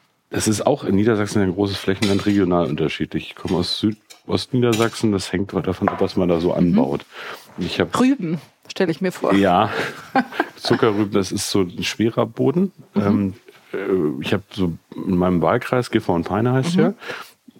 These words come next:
Speaker 1: äh, Gifhorn ist eher so schon Südheide, das ist so
Speaker 2: Mhm.
Speaker 1: sandig, also
Speaker 2: Mhm.
Speaker 1: Kartoffeln, Spargel.
Speaker 2: Ah, okay.
Speaker 1: Und Peine ist tatsächlich Zuckerrüben, was aber an sich nicht schmeckt, weil es
Speaker 2: Ja.
Speaker 1: <laughs> nicht für Zuckerproduktion richtig ist.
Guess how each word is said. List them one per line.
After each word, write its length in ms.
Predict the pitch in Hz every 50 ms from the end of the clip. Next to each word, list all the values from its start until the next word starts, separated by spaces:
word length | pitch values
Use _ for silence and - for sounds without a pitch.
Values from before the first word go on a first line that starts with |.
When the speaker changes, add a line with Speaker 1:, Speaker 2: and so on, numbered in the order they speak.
| - - - - 107 - - -
Speaker 1:
äh, 40 |
Gifhorn 360 | 107 98 95 110 - 123 113 98
ist 100 | 98 -
eher 120 | 101 104 92
so 100 | 98 98
schon 180 | - 110 95
Südheide, 520 | 85 85 95 120 - - 87 76 76 73 76
das 120 | 71 76
ist 120 | 82 - 87
so 80 | 85
Speaker 2:
Mhm. 40 | 101
Speaker 1:
sandig, 480 | - 78 78 85 80 73 - - - -
also 200 | - 185 - -
Speaker 2:
Mhm. 160 | - - - - _ _
Speaker 1:
Kartoffeln, 520 | - - 85 85 - 92 85 - - 76 71
Spargel. 540 | - - - - 69 69 69 67 67 64 - _ - - - - - -
Speaker 2:
Ah, 200 | - 180 190 -
okay. 160 | - - -
Speaker 1:
Und 160 | 98 85 80 80
Peine 360 | 92 92 92 101 113 120 113
ist 200 | 98 82 - -
tatsächlich 640 | - 87 78 - - 95 95 - 104 90 - - - - _ - - - - - -
Zuckerrüben, 560 | - - 120 110 - 127 117 113 120 120 113 90
was 140 | 92 90 -
aber 280 | 82 87 90 87 80 - - - - -
an 100 | 87 82
sich 180 | 85 92 92 -
nicht 120 | 90 - -
schmeckt, 420 | - 98 123 127 - - - -
weil 120 | 98 87 90
es 140 | 90 - -
Speaker 2:
Ja. 260 | 196 190 151 147 151
Speaker 1:
<laughs> 20 | -
nicht 240 | 101 92 87 -
für 340 | - - - - 92 87 92 -
Zuckerproduktion 1160 | - - 113 113 107 104 117 - - - - 110 104 98 - - - 107 101 104 107 113 - _ -
richtig 300 | 107 - - - 104 -
ist. 220 | - 135 - -